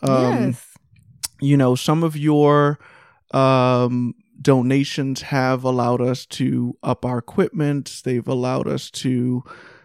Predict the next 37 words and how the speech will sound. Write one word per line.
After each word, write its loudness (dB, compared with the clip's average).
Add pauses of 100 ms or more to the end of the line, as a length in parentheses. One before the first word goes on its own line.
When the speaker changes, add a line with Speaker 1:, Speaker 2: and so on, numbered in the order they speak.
(140)
Speaker 1:
um, -2
increase, -4
um, -6 (100)
you -4
know, -6
some -6
marketing 0
on 0
the -2
show, 0
get -4
us -4
some -8
more -6
merchandise -4
that -8
we -6
otherwise -8
would -8
not -8
have -8
been -8
able -10
to -12
afford. -6 (580)
Speaker 2:
Mm-hmm. -8
Speaker 1:
Um, -6 (280)
and -6 (440)
yeah, -4
I -6
just, -10
uh, -8
I -8
really -6
appreciate -8
it. -14
So -12